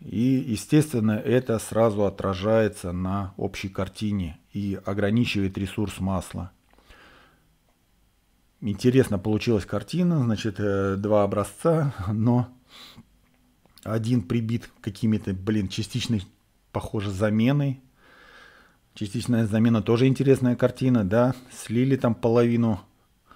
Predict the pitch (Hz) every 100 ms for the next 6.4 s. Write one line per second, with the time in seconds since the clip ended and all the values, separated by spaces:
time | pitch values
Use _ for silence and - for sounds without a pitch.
0 | _ - 110 107 107 101 104 - _ _
1 | _ _ _ _ _ 92 104 107 110 101
2 | 98 104 104 113 147 156 143 139 - _
3 | _ _ - 95 104 104 107 131 147 135
4 | 120 - - _ _ _ - 101 104 117
5 | 123 - 113 - 117 117 92 82 - 92
6 | 85 82 71 -